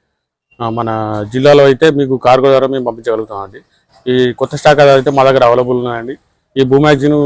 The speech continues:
వాడి రైతులు మన మీ పంటలలో అధిక దిగుబడి పొందాలని నేను కోరుతున్నానండి. ఈ భూమాక్సిన్ పనితనం, దీని టెక్నికల్ ఏందని నేను వివరిస్తాను పూర్తిగా. భూమాక్సిన్ అనే మందు మన షాప్లో లీటరు,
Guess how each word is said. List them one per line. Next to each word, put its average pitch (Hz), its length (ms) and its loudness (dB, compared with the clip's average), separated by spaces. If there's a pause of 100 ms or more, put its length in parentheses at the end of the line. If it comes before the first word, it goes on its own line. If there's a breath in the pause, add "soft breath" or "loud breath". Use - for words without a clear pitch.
(1200)
వాడి 139 320 4
రైతులు 135 680 2
మన 110 460 -8
మీ 123 100 -12
పంటలలో 135 480 0
అధిక 127 220 0
దిగుబడి 127 280 -8
పొందాలని 120 380 -8
నేను 131 140 -10
కోరుతున్నానండి. 110 600 -16 (480)
ఈ 135 40 2
భూమాక్సిన్ 143 580 0
పనితనం, 135 540 -4
దీని 131 140 -4
టెక్నికల్ 131 380 -6
ఏందని 127 360 -6
నేను 120 200 -8
వివరిస్తాను 113 500 -12 (100)
పూర్తిగా. 117 280 -14 (680)
భూమాక్సిన్ 165 440 2
అనే 156 120 2
మందు 143 560 4
మన 135 160 -2
షాప్లో 135 540 2
లీటరు, 143 500 -2